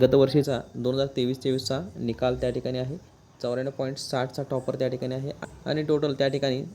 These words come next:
सात विद्यार्थी नाईंटीच्या वर आमचे त्या ठिकाणी आहेत. चला तर आजच्या व्हिडिओला आपण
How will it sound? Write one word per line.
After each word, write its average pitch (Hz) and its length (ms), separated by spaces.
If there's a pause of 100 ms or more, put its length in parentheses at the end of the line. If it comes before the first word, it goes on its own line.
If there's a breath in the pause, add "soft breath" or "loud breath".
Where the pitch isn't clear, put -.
(100)
सात 151 320
विद्यार्थी 139 520 (100)
नाईंटीच्या 127 440
वर 135 120 (100)
आमचे 123 280
त्या 123 160
ठिकाणी 120 280
आहेत. 120 260 (100)
चला 151 160
तर 156 200
आजच्या 139 320
व्हिडिओला 156 260
आपण 156 260